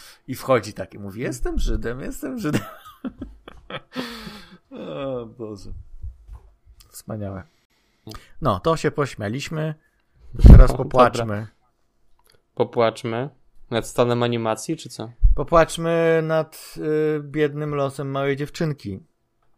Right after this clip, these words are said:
Speaker 2: No... Mi się nie podobał ten film bardzo.
Speaker 1: Bardzo ci nie podobał, okej.
Speaker 2: Nie podobał
Speaker 1: E,
Speaker 2: mi się.
Speaker 1: w, y,
Speaker 2: A tobie?
Speaker 1: mm, mi się podobał, ale parę rzeczy mi się nie podobało.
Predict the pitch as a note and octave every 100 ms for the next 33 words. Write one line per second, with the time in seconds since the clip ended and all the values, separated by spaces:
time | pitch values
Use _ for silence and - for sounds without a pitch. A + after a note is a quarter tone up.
0 | - _ _ _ _ _ - D3+ D3 C3+
1 | C3 C3 B2 A#2+ - - - - A#2 A2
2 | F#2+ G2+ G2+ F#2+ F#2+ G2 - G2+ - -
3 | - - - C3 D3 - C3+ F#3 G#2+ F#2+
4 | F2+ F#2+ A#2 - A2 F#2+ - - - A#2
5 | A2+ - A#2+ B2 B2 B2+ C3 B2 - B2+
6 | - - D3 A#2+ A#2 A2 - G2 A2 C3
7 | C#3 _ _ _ - A#2 A#2 A#2+ _ _
8 | _ _ _ C#3+ F#3+ E4 E4 G#3+ D4+ A#3+
9 | A#3 G3+ F#3 F3+ F3 E3+ - E3+ D#3 D3+
10 | D3+ C3+ C#3 A#2 A2+ G#2+ G2+ G2 G2